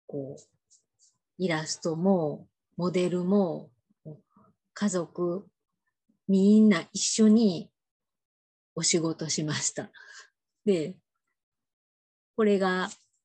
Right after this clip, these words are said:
私。で、これが息子。これが旦那さんです。すごい若い。<laughs> 十七年前なんで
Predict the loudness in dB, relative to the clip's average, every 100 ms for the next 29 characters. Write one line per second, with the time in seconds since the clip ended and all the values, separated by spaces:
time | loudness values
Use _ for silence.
0 | _ -8 -6 -6 -6 -4 -4 -6 -14 _
1 | _ _ _ _ -4 -4 -4 -4 -2 0
2 | 0 -2 -2 -4 -10 _ _ _ _ -10
3 | -10 -10 -6 -2 -2 -2 -12 _ _ _
4 | _ _ _ _ -4 -2 0 0 0 -2
5 | -6 _ _ _ _ _ _ _ _ _
6 | _ _ _ -4 -2 -4 -4 -6 -6 -8
7 | -10 -14 -20 _ _ _ _ _ _ _
8 | -4 4 6 6 2 -6 _ _ 0 2
9 | 0 -2 -4 -8 -8 -6 -6 -10 -16 -20
10 | _ -20 -18 -14 -6 2 6 6 6 2
11 | 2 0 0 -2 -2 -2 -2 -4 -4 -8
12 | -10